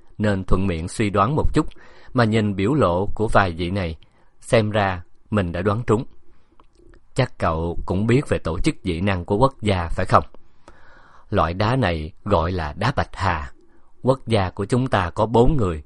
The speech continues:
luyện khí sĩ, nhưng người có tu vi cao nhất lại mất tích từ hôm qua. Luyện khí sĩ rất khó kiếm,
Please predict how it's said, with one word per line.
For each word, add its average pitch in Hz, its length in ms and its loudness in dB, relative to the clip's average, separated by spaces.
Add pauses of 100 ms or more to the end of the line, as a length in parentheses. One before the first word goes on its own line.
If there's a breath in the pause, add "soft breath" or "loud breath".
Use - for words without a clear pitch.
luyện 90 240 -2
khí 123 200 -2
sĩ, 90 300 -4 (720 soft breath)
nhưng 98 280 0
người 87 160 -4
có 113 140 -2
tu 110 180 0
vi 92 200 -2
cao 92 300 -2
nhất 95 160 -2 (320 loud breath)
lại 85 160 -4
mất 98 240 -2
tích - 140 0 (200)
từ 87 160 -2
hôm 87 220 -4
qua. 87 320 -2 (640 soft breath)
Luyện 104 260 0
khí 143 160 0
sĩ 95 240 -2
rất 131 200 -2
khó 123 220 0
kiếm, 123 200 0